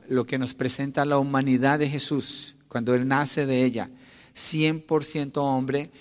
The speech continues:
quiere decir que nació de una mujer, nace de ella. Y también dice que tenía que nacer bajo la ley. Es decir, solamente el Mesías podía ser un judío que naciera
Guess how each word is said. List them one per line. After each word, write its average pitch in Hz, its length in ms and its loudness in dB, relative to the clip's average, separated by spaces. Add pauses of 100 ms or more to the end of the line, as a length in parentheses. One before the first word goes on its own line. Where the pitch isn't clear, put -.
(180)
quiere 143 200 4
decir 139 380 4
que 139 140 -2
nació 120 580 -2
de 120 180 -4
una 107 320 -4
mujer, 98 420 -10 (300)
nace 113 400 -4
de 98 160 -4
ella. 87 240 -10 (720)
Y 135 120 2
también 165 500 0
dice 165 240 2
que 156 120 2
tenía 147 360 2
que 156 160 -2
nacer 147 440 2
bajo 151 440 0
la 147 140 2
ley. 156 320 0 (800)
Es 131 140 0
decir, 165 380 4
solamente 185 1080 0
el 127 80 4
Mesías 151 580 -2
podía 139 440 -2
ser 139 400 -2
un 135 220 -6
judío 131 520 0 (280)
que 139 120 -6
naciera 139 640 0